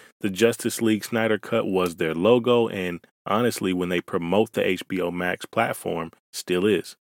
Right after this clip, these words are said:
I don't know if Zack Snyder had some type of deal with them, but if he doesn't, he definitely should, because I feel like he brought a lot of people,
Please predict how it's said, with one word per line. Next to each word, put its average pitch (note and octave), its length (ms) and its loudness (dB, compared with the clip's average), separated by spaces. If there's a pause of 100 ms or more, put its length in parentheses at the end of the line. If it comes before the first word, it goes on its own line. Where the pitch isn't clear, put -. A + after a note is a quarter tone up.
(160)
I C3 100 0
don't C#3 100 0
know A#2 100 4
if G2+ 80 0
Zack G2 200 0
Snyder G2 300 0
had F#2 180 0
some F#2 140 -8
type E2+ 240 -10
of F2 100 -8
deal G#2 160 4
with A2 220 0
them, G#2+ 260 0
but F#2 140 -2
if F2 160 -6
he A2 180 -4
doesn't, G2 460 0
he F#2+ 100 -8
definitely F#2 540 -4
should, F2+ 420 -6
because - 240 -8
I E2+ 80 -4
feel - 220 -4
like G2 200 0
he G#2+ 100 -6
brought F#2+ 380 -4
a F#2 40 -6
lot F2 260 -4
of - 120 -10
people, F#2+ 380 -4